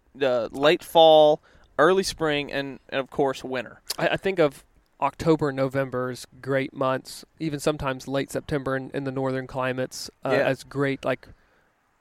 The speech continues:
Speaker 2: that's when they're utilizing that type of cover the most.
Speaker 1: Yeah, and, and, and I, I think as we get into this too, I, I, I want you guys to understand that when you look at cover, cover aspect for specifically white-tailed deer, because so many of our listeners are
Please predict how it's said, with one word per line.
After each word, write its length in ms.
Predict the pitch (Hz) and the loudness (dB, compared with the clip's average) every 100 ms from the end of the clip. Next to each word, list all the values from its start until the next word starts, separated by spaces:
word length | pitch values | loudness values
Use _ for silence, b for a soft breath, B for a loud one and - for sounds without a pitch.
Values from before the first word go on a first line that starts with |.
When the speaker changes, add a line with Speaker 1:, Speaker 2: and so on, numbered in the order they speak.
| _ _ _ 120 | _ _ _ -12
Speaker 2:
that's 340 | 120 139 143 - | -4 -2 -2 -4
when 220 | 147 135 | -2 -2
they're 60 | 131 | -4
utilizing 520 | 127 131 127 127 127 127 | -6 -6 -2 -2 -4 -6
that 200 | 127 - | -6 -6
type 240 | 123 - | -8 -6
of 120 | 123 | -8
cover 460 | - 123 120 123 - _ | -8 -6 -4 -6 -8 _
the 100 | 135 | -6
most. 400 | 135 151 160 - - - | -4 -8 -14 -16 -18 -6
Speaker 1:
Yeah, 200 | 98 92 - - | -4 -4 -6 0
and, 120 | 156 - | 0 4
and, 180 | 185 | 4
and 400 | 180 214 202 190 - | 4 4 2 -2 -8
I, 220 | - 151 165 | -8 -4 -4
I 40 | |
think 300 | - 175 - | -2 -4 -2
as 180 | 147 151 | -4 -4
we 80 | 147 | -2
get 140 | 151 | -2
into 240 | 147 - | -2 -4
this 180 | 127 131 | -6 -8
too, 260 | - 147 135 | -4 0 0
I, 100 | 123 - | 0 -4
I, 120 | - 135 | -2 0
I 160 | - | 0
want 240 | 143 151 135 | 0 -2 -2
you 80 | |
guys 220 | 143 139 135 | 2 2 0
to 100 | 113 | -6
understand 460 | 131 - 143 139 | -6 -4 -4 -4
that 100 | - | -6
when 220 | 151 175 | -6 -4
you 100 | 226 | -4
look 260 | 285 269 - | -2 -2 -2
at 100 | - - - | -6 -8 -2
cover, 440 | - 185 185 190 B B B B B | 4 4 4 -2 B B B B B
cover 260 | - 208 196 | -2 4 4
aspect 400 | 185 - 170 - | 4 4 0 0
for 300 | 156 139 98 | -2 0 -2
specifically 720 | - - 170 226 - - 147 | -8 -4 -2 0 -2 -2 2
white-tailed 440 | 139 147 - 147 | 6 4 4 0
deer, 220 | 135 135 123 | 2 0 0
because 220 | - 139 | -4 -4
so 160 | 156 | -2
many 180 | 147 143 | -2 -2
of 120 | 139 127 | -2 -2
our 100 | 123 | -2
listeners 520 | 127 - 131 123 | -4 -4 -6 -8
are 80 | - | -8